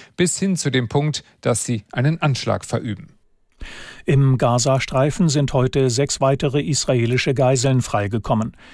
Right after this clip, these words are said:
Speaker 2: Die Männer wurden von der Terrororganisation Hamas an Mitarbeiter des Roten Kreuzes übergeben. Zunächst kamen zwei der Entführten in Rafah im Süden des Gazastreifens frei. Später folgten in Nuseirat im Zentrum Gazas drei weitere.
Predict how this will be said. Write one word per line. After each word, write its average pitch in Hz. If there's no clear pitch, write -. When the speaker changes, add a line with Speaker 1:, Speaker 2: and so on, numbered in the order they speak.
Speaker 2:
Die 117
Männer 120
wurden 127
von 135
der 127
Terrororganisation 131
Hamas 123
an 139
Mitarbeiter 131
des 135
Roten 131
Kreuzes 127
übergeben. 110
Zunächst 170
kamen 131
zwei 139
der 160
Entführten 143
in 131
Rafah 120
im 147
Süden 135
des 120
Gazastreifens 113
frei. 113
Später -
folgten 143
in 135
Nuseirat 135
im 113
Zentrum 139
Gazas 113
drei 117
weitere. 107